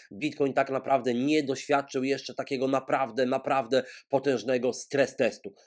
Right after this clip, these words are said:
Oczywiście mieliśmy początek pandemii, to wszystko pamiętacie,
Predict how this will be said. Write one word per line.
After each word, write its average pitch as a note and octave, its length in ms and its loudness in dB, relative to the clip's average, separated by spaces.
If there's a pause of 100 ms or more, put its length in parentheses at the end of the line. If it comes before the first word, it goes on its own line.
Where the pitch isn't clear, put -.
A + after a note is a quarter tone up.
(100)
Oczywiście D3+ 600 0
mieliśmy D3+ 420 2
początek C3+ 440 -4
pandemii, C#3 440 0
to C#3 100 0
wszystko C3+ 340 -4
pamiętacie, C3 640 0